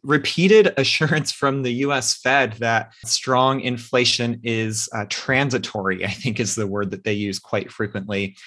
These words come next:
We saw the consumer price index still very strong in September, up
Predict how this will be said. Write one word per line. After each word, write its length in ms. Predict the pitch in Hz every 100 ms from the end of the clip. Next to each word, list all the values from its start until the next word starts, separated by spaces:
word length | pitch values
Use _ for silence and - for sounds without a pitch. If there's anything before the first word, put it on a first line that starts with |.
| - - _
We 80 | 127
saw 260 | 120 165 131 -
the 140 | 127
consumer 440 | - 131 170 147
price 540 | 120 - 135 131 131 -
index 640 | 143 147 143 139 151 - - - - _
still 400 | - - 147 151
very 240 | 147 143
strong 480 | 131 - 123 123 143
in 120 | 131
September, 680 | 117 - - - 139 139 151
up 200 | 123 98